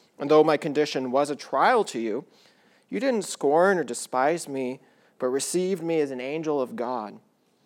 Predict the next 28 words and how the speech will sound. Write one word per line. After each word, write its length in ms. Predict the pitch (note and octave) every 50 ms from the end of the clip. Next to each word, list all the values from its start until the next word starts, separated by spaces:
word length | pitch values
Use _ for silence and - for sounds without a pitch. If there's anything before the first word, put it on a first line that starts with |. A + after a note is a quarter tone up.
| _ _ -
as 560 | B2 C3 C#3 C#3+ C#3 C3+ B2+ A#2+ A2 - - _ _ _ _
Christ 520 | - - - D3 C#3+ C#3 B2 A#2 - - -
Jesus. 720 | - B2 B2+ C3 B2 A2 G#2+ F2 D#2 - - - - - - _ - - _ _ _ _ _ _
What 320 | - D#3+ F3+ A3 - F3 E3
then 180 | F3 E3+ D#3
has 160 | D#3 D#3 C#3+
become 540 | C3 C3+ B2+ A2 - - - D#3+ E3 D#3 D3+
of 120 | C#3+ B2+ B2
your 140 | C3 C3+
blessedness? 880 | C3+ B2 C3 C3+ C#3 - - - B2+ - G#2+ G2 - - - - - _ _ _ _ _ _ _ _ - - - - _ -
For 160 | - F3 G3+
I 60 | A#3+
testify 640 | C4 - A3 G#3+ - - F#3+ - F3 E3 D#3 D#3 D3
that, 280 | C3+ D3 C#3 C#3 C#3
if 180 | - D3 - -
possible, 520 | - - G3 A3 C4 B3 - F#3+ F3 D3+
you 180 | C#3+ D3 F#3+ A#3+
would 120 | B3+ G3
have 180 | C#3 B2 A#2 -
gouged 420 | - F3 F#3 G3+ A#3 A#3 G3 E3+
out 140 | F3+ E3 D#3
your 160 | C3+ C#3 - -
eyes 520 | - E3 F#3+ A#3+ C4 B3 G3 D#3 B2 A#2+
and 100 | C#3 C3
given 300 | B2+ F3 A3+ A#3+ B3 G#3+
them 120 | F#3 D#3 C3
to 200 | - - D3 B2+
me. 240 | A2+ G#2+ E2 - -